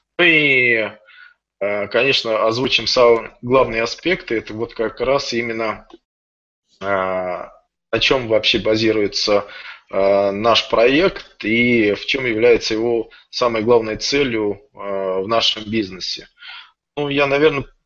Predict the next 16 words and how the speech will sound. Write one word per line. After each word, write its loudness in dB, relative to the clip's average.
сразу 4
перейду -2
к -14
некоторым -6
вещам, 0
поделюсь -2
экраном, -2
чтобы -4
это -4
коротко -6
показать, 2
и -2
люди, -6
чтобы -6
поняли, -4
э, -12